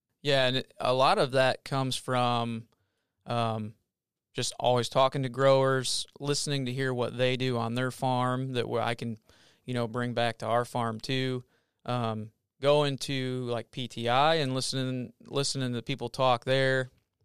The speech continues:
um, going to other ag events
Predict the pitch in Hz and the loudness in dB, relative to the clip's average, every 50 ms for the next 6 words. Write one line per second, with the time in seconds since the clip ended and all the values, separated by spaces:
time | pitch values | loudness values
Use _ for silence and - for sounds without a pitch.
0 | _ _ _ - 120 120 120 117 110 110 104 135 135 139 135 131 127 127 120 117 | _ _ _ -10 -8 -6 -6 -6 -8 -6 -2 0 2 2 2 0 -2 -2 0 2
1 | 120 135 131 131 127 127 123 - - 127 131 131 131 131 127 120 123 127 - _ | 2 2 2 0 -2 -2 -4 -2 0 0 2 2 2 0 0 -4 -8 -16 -20 _
2 | _ _ _ _ _ _ _ _ _ _ _ _ 135 135 120 131 135 139 151 147 | _ _ _ _ _ _ _ _ _ _ _ _ -4 -4 -2 0 0 0 0 0
3 | - - - - - | -2 -2 -4 -4 -8